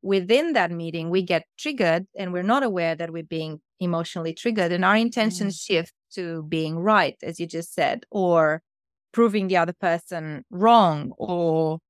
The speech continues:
Speaker 1: having the last word. And then the whole dynamic of the conversation changes,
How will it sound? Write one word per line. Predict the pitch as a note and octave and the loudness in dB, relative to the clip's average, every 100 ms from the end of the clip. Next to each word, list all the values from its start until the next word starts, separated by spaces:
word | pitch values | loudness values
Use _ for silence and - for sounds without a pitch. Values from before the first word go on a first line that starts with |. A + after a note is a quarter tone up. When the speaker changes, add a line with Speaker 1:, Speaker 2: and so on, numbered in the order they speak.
| _ _ | _ _
Speaker 1:
having | A3 G#3+ G#3+ | 0 2 2
the | G3 | 2
last | F#3 E3+ E3+ - | 4 2 0 -10
word. | F#3+ G#3+ G#3+ F3 D#3+ - | -6 -2 -2 -2 -4 -8
And | G3+ F#3+ | -12 -8
then | F3+ E3+ E3 - | -6 -4 -6 -8
the | F3 | -8
whole | F3+ - A#3 A3+ | -8 -4 2 4
dynamic | G#3 F3+ F3 F#3+ F#3 | 4 0 0 -4 -6
of | F#3+ F3 | -8 -10
the | F3 | -8
conversation | F3+ E3+ E3+ E3+ - - E3 D#3+ E3+ _ _ _ _ - | -6 -6 -4 -2 -2 -4 -6 -6 -10 _ _ _ _ -4
changes, | G#3+ G3 G3+ F#3 D3 D#3 - | 0 2 0 -2 -4 -8 -16